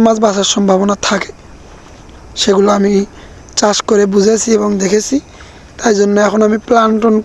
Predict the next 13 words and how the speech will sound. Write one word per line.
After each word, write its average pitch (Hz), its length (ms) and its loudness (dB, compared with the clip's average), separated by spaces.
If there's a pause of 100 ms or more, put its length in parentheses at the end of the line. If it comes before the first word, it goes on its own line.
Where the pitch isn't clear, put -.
কইরে 240 280 2 (600)
তারপরে 240 400 2
আমি 202 140 2 (560)
মাছ 190 140 0 (100)
ছাড়ি, 180 240 -4 (880)
তাতে 220 220 0 (100)
আমার 202 180 2 (520)
মাছ 196 160 2 (100)
মর্টালিটি 208 500 2 (380)
হয় 208 180 0
না 214 140 4
বললেই 220 260 4 (100)
চলে। 190 220 -6